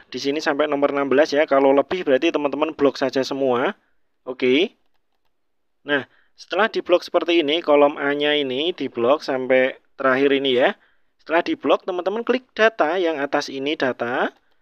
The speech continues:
Oke, selanjutnya teman-teman langsung dipilih text to column ini, teman-teman. Ini ya, text to column, klik saja. Nah, nanti kan akan muncul seperti ini ya, convert text to column wizard. Oke, di sini teman-teman pilih saja delimited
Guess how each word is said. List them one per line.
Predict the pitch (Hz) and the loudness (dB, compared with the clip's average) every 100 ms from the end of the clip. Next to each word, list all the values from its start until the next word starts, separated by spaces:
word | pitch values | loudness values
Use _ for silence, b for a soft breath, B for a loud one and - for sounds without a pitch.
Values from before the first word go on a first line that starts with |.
| _ _ _ _ - | _ _ _ _ -10
Oke, | 139 170 220 | 0 2 2
selanjutnya | - 180 170 170 185 208 208 | 0 0 2 0 0 0 0
teman-teman | 175 139 135 151 165 | -2 -2 -2 -4 -4
langsung | 143 139 160 | -4 -6 -6
dipilih | 143 135 139 143 156 | -4 -2 0 0 2
text | 143 139 - | 2 0 -2
to | 147 135 | -4 2
column | 131 135 135 135 | 2 4 0 -4
ini, | 147 | -4
teman-teman. | 135 135 131 139 135 104 95 _ - | -4 -4 -2 -2 -2 -6 -16 _ -6
Ini | 147 135 | -2 0
ya, | |
text | 147 139 123 - | 0 -2 -2 -6
to | |
column, | 131 127 127 127 196 190 | 0 2 4 4 2 0
klik | 143 - | -2 0
saja. | 131 120 127 156 269 _ _ _ | -4 -2 0 0 -2 _ _ _
Nah, | 143 156 - b b _ _ _ - | -4 -4 -4 b b _ _ _ -10
nanti | 156 202 | -2 0
kan | 247 | 2
akan | 240 240 233 | 2 2 2
muncul | 226 226 | 4 4
seperti | 220 196 170 160 | 4 2 0 0
ini | 170 151 | 2 4
ya, | 165 202 | 4 2
convert | - 156 160 - 185 - _ - | 2 2 2 0 0 0 _ -4
text | 156 151 - | -2 -2 -6
to | 156 | -6
column | 143 139 143 143 135 | 2 4 4 4 0
wizard. | 123 131 151 - _ _ _ _ _ | -4 0 0 0 _ _ _ _ _
Oke, | 123 143 143 202 _ _ _ _ - | -8 -2 0 -2 _ _ _ _ -10
di | 165 | 0
sini | 208 240 | 2 2
teman-teman | 226 202 220 240 | 2 2 0 0
pilih | 226 202 | 0 0
saja | 202 190 - 214 | 2 0 4 2
delimited | - 180 170 170 175 175 175 180 | 4 4 6 6 4 4 0 0